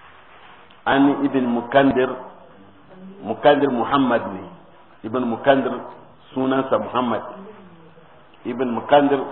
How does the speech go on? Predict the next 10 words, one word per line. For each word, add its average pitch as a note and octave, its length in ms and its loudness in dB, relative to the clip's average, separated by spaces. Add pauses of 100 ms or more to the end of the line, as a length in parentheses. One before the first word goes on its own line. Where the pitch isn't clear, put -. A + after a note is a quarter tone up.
sunansa C3+ 380 0
Muhammad. A2+ 440 -4 (760)
Ma'ana A#2+ 380 2
Muhammad C3 500 0 (140)
ibn B2+ 300 -2
Mukandir. A2+ 640 2 (1080)
Kala D3 380 8
samitu D3 500 4
Jabira, C3 480 8 (840)
shi D3+ 360 0